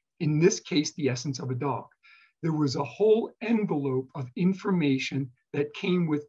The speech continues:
every cuneiform, cuneiform sign or part of a word." That last line is crucial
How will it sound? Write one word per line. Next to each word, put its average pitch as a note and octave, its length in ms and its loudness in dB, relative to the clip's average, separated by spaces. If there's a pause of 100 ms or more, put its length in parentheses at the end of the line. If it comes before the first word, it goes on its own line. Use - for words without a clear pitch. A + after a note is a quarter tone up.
every E3+ 340 -4
cuneiform, E3 540 -4 (160)
cuneiform F#3 560 0
sign C#3+ 460 -4 (320)
or F#3 320 2
part D3 340 0
of C#3+ 80 -6
a C#3 40 -2
word." B2+ 300 -4 (300)
That G3+ 240 0
last F#3+ 460 -2
line F3 280 -2
is C3+ 140 -4
crucial - 720 -2